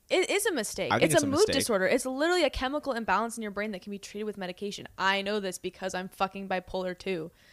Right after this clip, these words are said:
Speaker 1: I'm on anti-, I'm on mood stabilizers and antipsychotics. Like, I get it. I
Speaker 2: Air high
Speaker 1: understand.
Speaker 2: five.
Speaker 1: Yeah, I understand how hard it is, but, and also you have to get treatment for it.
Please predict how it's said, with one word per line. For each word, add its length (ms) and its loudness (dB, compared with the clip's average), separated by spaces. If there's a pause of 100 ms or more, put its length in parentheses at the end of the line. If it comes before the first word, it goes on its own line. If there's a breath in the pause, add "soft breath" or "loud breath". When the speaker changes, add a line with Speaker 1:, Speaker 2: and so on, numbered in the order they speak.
(160 soft breath)
Speaker 1:
I'm 160 0
on 140 2
anti-, 500 0
I'm 160 2
on 180 0
mood 200 0
stabilizers 540 2
and 120 -6
antipsychotics. 880 -4
Like, 140 -8
I 80 -2
get 220 -4
it. 200 -8 (340 soft breath)
I 100 -2 (120)
Speaker 2:
Air 160 6
high 120 8
Speaker 1:
understand. 120 6
Speaker 2:
five. 460 2 (100)
Speaker 1:
Yeah, 380 0
I 140 2
understand 600 0
how 140 0
hard 180 2
it 100 -2
is, 220 -4
but, 180 -10
and 200 0
also 400 0
you 180 -6
have 240 -2
to 100 -10
get 140 -6
treatment 400 -10
for 140 -10
it. 160 -12